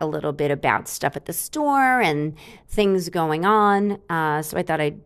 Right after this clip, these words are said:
share a little personal tidbit of my weekend. Um, I don't go to Trader Joe's because I live in a town that has a Whole Foods, and Trader Joe's will not go into a town that has a Whole Foods.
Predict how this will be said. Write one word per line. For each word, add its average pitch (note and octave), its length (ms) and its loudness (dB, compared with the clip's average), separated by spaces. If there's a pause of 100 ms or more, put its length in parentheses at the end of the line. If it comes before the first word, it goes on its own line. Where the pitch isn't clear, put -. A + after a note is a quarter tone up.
(120)
share F3 300 0
a D#3+ 60 0
little D#3 180 -2
personal D#3 720 -4 (800)
tidbit F#3 640 6
of D#3+ 140 0
my F3+ 280 4
weekend. D3 640 0 (400)
Um, D#3+ 500 2 (180)
I C#4 220 4
don't B3+ 500 4
go A3 180 10
to A#3+ 100 0
Trader G#3 340 0
Joe's D#3+ 480 -2
because F3 520 -2
I E3 120 6
live F3+ 140 0
in G3+ 80 0
a G#3 60 0
town D#3+ 360 -4
that D#3+ 100 -2
has D3+ 180 -4
a D3+ 60 -4
Whole C#4+ 180 -2
Foods, D#3+ 640 -2
and D3+ 420 0 (380)
Trader G3+ 300 4
Joe's E3+ 440 2
will D#3+ 220 0
not E3 640 2 (120)
go F3 200 4
into F3 220 0
a F#3 60 0
town E3 300 0
that F3+ 120 0
has D3 260 0
a F3+ 60 -4
Whole D4 160 2
Foods. - 400 -8